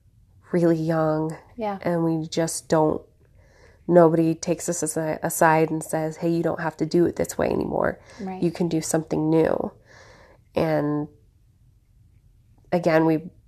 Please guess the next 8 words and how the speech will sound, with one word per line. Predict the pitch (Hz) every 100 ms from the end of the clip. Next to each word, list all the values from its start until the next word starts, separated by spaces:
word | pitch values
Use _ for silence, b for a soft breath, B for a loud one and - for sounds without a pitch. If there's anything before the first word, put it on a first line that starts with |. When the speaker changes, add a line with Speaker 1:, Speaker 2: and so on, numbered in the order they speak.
| -
Speaker 1:
sometimes | - 170 165 151 -
don't | 160 165
have | 160 156
that | 156 -
trust | - - 151 156 -
in | 151
ourselves | 147 - - 147 - - - -
that, | - -